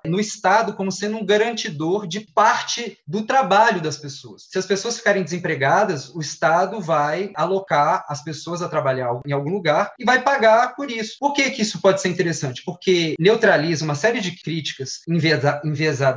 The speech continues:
ou não, e faz com que você possa, no fundo, ter muito investimento público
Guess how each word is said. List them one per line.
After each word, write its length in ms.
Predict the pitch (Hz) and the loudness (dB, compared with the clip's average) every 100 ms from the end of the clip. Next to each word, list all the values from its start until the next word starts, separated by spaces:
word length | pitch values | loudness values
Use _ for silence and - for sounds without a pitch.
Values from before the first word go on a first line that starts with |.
| 127 | -2
ou 140 | 156 151 | -4 -2
não, 380 | 131 135 208 - | -2 -2 -6 -8
e 440 | 226 277 277 208 160 | -4 0 2 2 0
faz 300 | - 233 254 | 2 2 2
com 160 | 254 | -4
que 180 | - 220 196 151 165 | -6 -2 -2 -4 -10
você 220 | 147 165 202 | -8 -4 -2
possa, 340 | 208 226 220 | 2 2 2
no 120 | 214 | -4
fundo, 440 | - 233 285 214 - | -4 -6 -4 -4 -2
ter 120 | 208 | 0
muito 260 | 214 302 | 0 0
investimento 840 | 285 240 208 - 185 180 220 165 - | -2 0 -2 -2 -2 -2 -2 -6 -8
público 480 | 208 247 180 147 | -6 -6 -6 -8